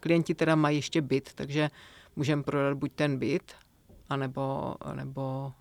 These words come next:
a dostavět dům. Takže jsme teď v situaci prodeje buď bytu, anebo prodeje té rozestavěné nemovitosti a zůstat v bytě.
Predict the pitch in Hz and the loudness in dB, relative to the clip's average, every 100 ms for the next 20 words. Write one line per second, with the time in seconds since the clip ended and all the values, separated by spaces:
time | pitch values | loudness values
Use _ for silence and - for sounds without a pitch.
0 | - - 143 135 - 143 127 131 139 147 | -10 -2 0 0 2 2 2 0 0 2
1 | 202 254 - - _ 139 139 135 139 147 | 2 -2 -10 -20 _ -6 -4 -2 -2 -4
2 | - 135 139 135 - 147 - 151 143 139 | -4 -6 -2 -4 -2 -6 0 2 4 2
3 | 135 135 135 135 - 208 - - - - | 0 -6 -6 -4 4 4 4 -14 -20 -20
4 | - 143 139 143 - 143 135 135 135 143 | -4 -2 -2 -4 -6 -8 -6 -6 -6 -10
5 | 135 131 127 - 135 139 139 135 127 135 | -10 -12 -12 -12 -10 -8 -8 -8 -10 -12
6 | 135 135 - 139 131 135 127 - 127 - | -14 -14 -14 -14 -14 -14 -16 -16 -18 -18
7 | _ _ - - | _ _ -16 -16